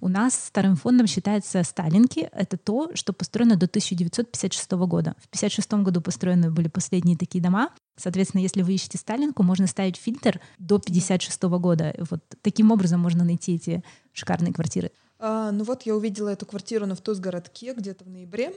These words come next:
Speaker 2: и пошла её смотреть. Квартира мне понравилась сразу, но, а, там были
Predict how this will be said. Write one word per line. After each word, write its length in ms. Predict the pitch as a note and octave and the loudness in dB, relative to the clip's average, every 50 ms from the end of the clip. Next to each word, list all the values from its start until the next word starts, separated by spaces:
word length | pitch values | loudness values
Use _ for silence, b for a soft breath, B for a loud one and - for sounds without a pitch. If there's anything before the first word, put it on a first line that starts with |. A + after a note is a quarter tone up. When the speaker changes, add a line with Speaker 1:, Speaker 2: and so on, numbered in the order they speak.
| - _ - | -16 _ -14
Speaker 2:
и 80 | - A3+ | -12 -10
пошла 320 | A3 G#3+ G3 - - A3 | -8 -6 -6 -6 -4 -4
её 100 | B3+ C4+ B3+ | -4 -6 -6
смотреть. 540 | - A3 G3+ G3 - E3+ D#3 E3 - - - _ _ _ _ b b b b _ _ | -4 -4 -6 -4 -6 -8 -8 -8 -10 -14 -18 _ _ _ _ b b b b _ _
Квартира 400 | _ G#3 F#3 - - B3+ D#4+ F#4 | _ -10 -10 -6 -4 -4 -4 -2
мне 120 | E4+ C#4 | 0 0
понравилась 440 | A#3+ - G#3 F#3+ F#3+ F#3 F3+ F3+ F3 | 0 0 0 0 0 -2 -2 -4 -6
сразу, 460 | - - F#3 F3+ F3 F3+ F#3+ A3 A#3+ | -6 -4 -2 -2 0 -2 -2 0 0
но, 500 | A#3+ A#3 A#3 A#3+ B3+ C#4 C#4+ C#4 C4 B3 - - | 2 2 2 2 2 0 0 -2 -4 -6 -6 -6
а, 400 | - A3 A3 A3 A3 G#3+ G#3+ G#3 | -4 -2 0 0 0 0 0 -2
там 240 | G3+ - A#3 A#3 A#3 | -2 -2 -2 0 0
были 240 | A#3+ A3+ A3 - | 0 0 -2 -4